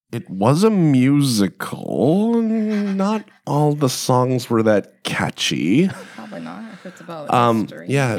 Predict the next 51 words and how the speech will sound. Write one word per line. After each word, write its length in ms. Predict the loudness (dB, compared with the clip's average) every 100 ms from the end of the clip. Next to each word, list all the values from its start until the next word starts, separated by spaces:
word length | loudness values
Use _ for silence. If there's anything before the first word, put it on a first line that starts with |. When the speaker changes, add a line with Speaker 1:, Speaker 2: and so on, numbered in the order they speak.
| -2 2
Speaker 1:
but, 280 | 2 2
but, 280 | 2 2 0
you 100 | 0
know, 280 | 2 4 4
it 340 | 4 0 -2 -4
kind 160 | 0
of 80 | 2
went 120 | 0
through 100 | 2 0
the 80 |
history 300 | 0 -2 -2
of 60 | 0
British 180 | -2 0
Columbia. 340 | 0 0 0
So 100 | -2
you'd 220 | -2 -2 0
move 320 | 0 0 -2
through 280 | -2 0 2
this 200 | 0 0
underground 600 | -2 0 -2 0 0 2
environment, 720 | -2 -2 0 2 2 0 -2 -4
and 200 | -2 0
all 160 | 2
of 80 | 2
a 40 | 2
sudden, 300 | 0 0 -2
like, 140 | -2
the 80 | -2
next 340 | -2 -4 -6
room, 380 | -2 0 0 0
it 40 | 0
was 120 | 2
more 140 | 2
developed. 320 | 2 2 2 2
There 100 | 2
was 100 | 0
a 40 |
town, 520 | 0 -2 0 0 0
and 160 | -2 -2
you 140 | 0
were 320 | 0 0 0 -6
seeing 400 | -4 -2 0 0
these 180 | -2 0
buildings, 540 | 2 2 0 -2 -4
and 100 | -2
then 120 | 0
there 100 | 2
was 120 | 2 2
a 60 |
railroad, 760 | 2 2 4 2 2 0 0 0
and, 180 | 0